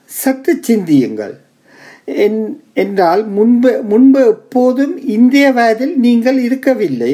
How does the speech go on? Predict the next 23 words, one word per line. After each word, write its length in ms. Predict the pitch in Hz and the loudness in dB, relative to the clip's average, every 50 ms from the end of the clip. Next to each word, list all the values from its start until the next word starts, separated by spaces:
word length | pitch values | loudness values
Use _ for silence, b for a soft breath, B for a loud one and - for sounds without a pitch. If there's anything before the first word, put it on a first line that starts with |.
| 147 - | -2 -2
என்று 260 | - 214 220 226 240 233 | -2 -2 -2 -2 -4 -4
புரியும். 480 | - 254 220 214 170 131 113 107 - - _ b b b b b b b b b b b b b b b b b b - | -2 -2 0 0 0 0 0 -2 -6 -14 _ b b b b b b b b b b b b b b b b b b -4
அப்படியானால் 920 | - 196 - - 415 403 349 262 202 160 143 139 135 139 143 165 180 196 - - - | -4 -4 -2 0 0 2 2 2 2 2 2 2 2 2 2 0 -2 -4 -6 -4 -2
எப்படி 400 | - 247 269 - - 330 320 285 | 0 0 0 0 -2 0 2 2
அனுபவம் 480 | 254 233 226 240 240 247 240 240 240 240 | 0 0 -2 -2 -2 -2 0 0 0 -2
வரும்? 300 | 240 233 240 240 247 269 - _ _ _ _ _ _ _ _ _ _ _ - | -2 -2 -2 -4 -6 -6 -10 _ _ _ _ _ _ _ _ _ _ _ -2
நீங்கள் 360 | 160 170 190 190 190 190 175 - | -2 0 0 0 0 -2 -2 -2
சிறு 260 | - - 180 180 196 | -2 0 2 2 0
குழந்தையாக 640 | 185 - 180 180 180 185 190 190 190 190 185 180 - | 0 0 0 0 0 2 2 2 2 2 0 0 0
இருக்கையில் 540 | 208 190 180 196 190 - 208 202 202 233 277 294 - - _ _ - | 0 2 2 0 0 0 0 0 0 0 -4 -8 -12 -16 _ _ 0
எழும்பி 420 | 190 180 185 196 196 196 196 190 180 175 | 0 2 2 2 0 -2 -4 -4 -2 0
இருக்க, 360 | 180 180 190 190 - - - 226 240 285 302 294 - _ _ | 0 0 0 0 -2 -2 -4 -4 -4 -4 -6 -10 -16 _ _
பின் 240 | - 214 208 208 196 185 170 | -2 0 0 0 0 -2 0
எழுந்து 440 | 190 180 185 202 214 208 196 190 175 | 2 2 2 2 0 0 0 -2 0
நிற்க, 360 | 165 175 185 190 190 - - 220 240 302 330 B B B B B B | 0 -2 -4 -6 -6 -4 -4 -2 -2 -4 -6 B B B B B B
அதன் 300 | B 262 254 277 254 254 233 | B 0 0 0 0 0 -2
பின் 260 | - 233 226 220 214 208 | -2 -2 -2 0 0 2
எடுத்து 480 | 208 214 240 262 277 277 - - 247 226 214 | 4 2 2 2 -2 -6 -4 -4 -2 -2 -2
ஆடி 260 | 214 226 240 254 254 226 208 | -2 -2 -2 -2 -2 -2 -2
முன் 260 | 208 220 247 277 294 247 190 | -2 2 2 4 4 2 2
வைக்க, 440 | 190 208 254 269 - - - 151 147 - - - _ _ - | 0 0 -2 -2 -2 -2 -2 -2 -2 -2 -6 -12 _ _ -10
உங்களுக்கு 540 | - 180 214 226 240 220 208 190 190 - - 156 | -6 -4 -2 0 0 0 0 -2 -4 -6 -8 -6
உதவ 480 | 165 165 185 214 226 208 190 156 156 | -4 0 0 0 0 0 -2 -4 -6